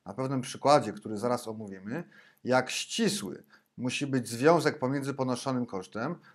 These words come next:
a choćby potencjalnie planowanym, osiąganym przychodem,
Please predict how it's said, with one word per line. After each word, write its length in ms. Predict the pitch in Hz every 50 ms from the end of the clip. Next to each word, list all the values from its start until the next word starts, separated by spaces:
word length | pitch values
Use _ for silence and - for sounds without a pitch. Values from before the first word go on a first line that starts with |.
| _ _ -
a 80 | 117
choćby 360 | 117 123 139 135 131 131 139 131
potencjalnie 680 | 135 135 131 139 123 120 - 151 156 156 147 143 131
planowanym, 640 | - 131 127 123 123 117 135 143 139 131 120 113 - - -
osiąganym 540 | - 104 - - 123 120 135 139 135 127 120
przychodem, 560 | - - - 101 95 98 117 156 208 240